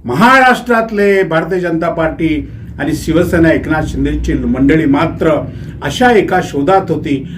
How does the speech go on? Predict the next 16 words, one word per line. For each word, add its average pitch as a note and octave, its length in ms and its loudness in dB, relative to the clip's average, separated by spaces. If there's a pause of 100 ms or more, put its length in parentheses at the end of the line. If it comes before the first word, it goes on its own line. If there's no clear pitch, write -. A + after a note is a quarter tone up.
(180)
जो F3+ 60 4
एकच D4 580 4
काम G#3 300 0
केल्यानंतर D3+ 600 0 (440)
संपूर्ण C4+ 460 2
महाराष्ट्राचे F#3+ 840 0
सर्व G#3+ 360 0
प्रश्न E3 460 -4 (380)
सुटून C4 560 4
जातील D#3 440 2 (280)
आणि E3+ 140 2
तो G3+ 320 4
शोध C4+ 600 6 (520)
भारतीय G#3+ 480 0
जनता F#3+ 380 2
पार्टीच्या D#3+ 1200 2